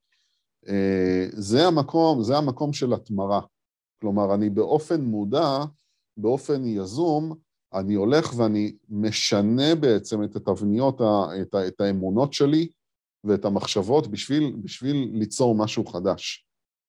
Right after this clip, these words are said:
לפרק משהו שלא ק-, שלא עובד לי, או לא, לא, לא צריך יותר, וליצור משהו חדש.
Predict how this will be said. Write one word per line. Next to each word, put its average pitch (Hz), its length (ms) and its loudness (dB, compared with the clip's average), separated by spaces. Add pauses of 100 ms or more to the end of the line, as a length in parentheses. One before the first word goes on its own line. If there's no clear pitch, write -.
(320)
לפרק 104 520 2
משהו 139 240 2
שלא 120 300 4
ק-, 98 220 -2
שלא 107 280 2
עובד 110 380 6
לי, 151 100 4 (100)
או 98 140 -8
לא, 110 480 2
לא, 113 240 0
לא 135 60 4
צריך 117 420 -6
יותר, 175 320 -2 (840)
וליצור 104 580 0
משהו 110 280 0
חדש. 92 580 -6